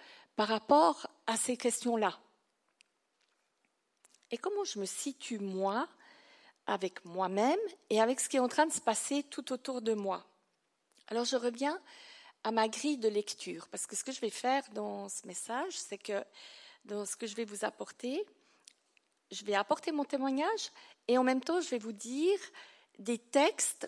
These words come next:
comment ça m'a impacté dans la Bible. L'effet que ça a eu justement dans mon rapport avec ma réalité biologique et mon genre. Puis après, je vais vous donner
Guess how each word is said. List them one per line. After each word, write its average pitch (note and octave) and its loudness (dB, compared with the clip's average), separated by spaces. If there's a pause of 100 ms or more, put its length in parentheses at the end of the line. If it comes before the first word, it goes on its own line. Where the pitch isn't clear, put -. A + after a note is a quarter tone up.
comment D4+ 4
ça - 4
m'a A#3 4
impacté C#4 2
dans A#3 6
la G#3+ 6
Bible. E3 -2 (960)
L'effet D4 8
que B3+ 0
ça A#3 2
a A3 4
eu C#4+ 2
justement A#3+ -2 (260)
dans G#3+ 4
mon C4+ 4
rapport C4 2
avec A#3 -2
ma A3 0
réalité A#3+ -2
biologique F#3+ -4 (500)
et A#3 4
mon A#3+ 4
genre. F3+ -2 (580)
Puis B3+ 4
après, E4+ 4 (180)
je - -10
vais A3+ -2
vous G#3 -10
donner C4 0